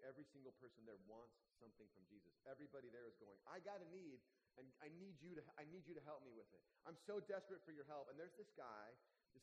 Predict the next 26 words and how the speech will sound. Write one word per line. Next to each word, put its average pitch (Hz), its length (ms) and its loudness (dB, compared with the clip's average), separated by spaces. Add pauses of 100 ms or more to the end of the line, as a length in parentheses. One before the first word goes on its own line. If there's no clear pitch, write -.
synagogue 165 320 2
leader, 135 160 -2
who 120 120 -4 (120)
manages 185 400 -2
to - 40 -14
push 165 200 -4
his 131 160 -8
way 131 140 -2 (100)
through 117 240 -2
and 104 80 -10
say, 104 400 0 (380)
am-, 147 260 0
amidst 165 240 -4
the 143 80 -6
crowd, 104 400 0 (320)
"I 131 160 -4
need 156 320 -2 (380)
your 123 100 -8
help. - 80 -2
I 143 80 0
have 143 80 -2
an 127 160 -2
urgent 131 320 -4 (640)
need. 104 160 -8 (2000)
My 160 100 6
daughter 190 520 6